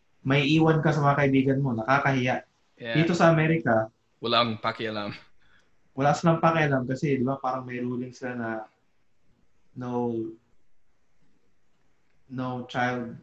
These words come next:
Speaker 1: left behind policy.
Speaker 2: Yeah, mahirap talaga mag-fail. Kung na-fail ka dahil hindi ka nakaklase.
Speaker 1: Oh, like, like, lalo na sa elementary, yung parang ikaw na teacher, parang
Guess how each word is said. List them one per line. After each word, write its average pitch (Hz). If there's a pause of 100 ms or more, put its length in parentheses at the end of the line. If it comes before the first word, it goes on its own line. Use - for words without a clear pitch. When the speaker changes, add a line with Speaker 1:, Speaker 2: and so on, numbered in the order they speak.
Speaker 1:
left 123
behind 123
policy. 131
Speaker 2:
Yeah, 113
mahirap 139
talaga 123
mag-fail. 107 (320)
Kung 127
na-fail 139
ka 135
dahil 113
hindi 113
ka 113
nakaklase. 110 (1800)
Speaker 1:
Oh, 113
like, 160
like, 156
lalo 214
na 208
sa 175
elementary, 151
yung 131
parang 147 (260)
ikaw 160
na 151
teacher, 120
parang 139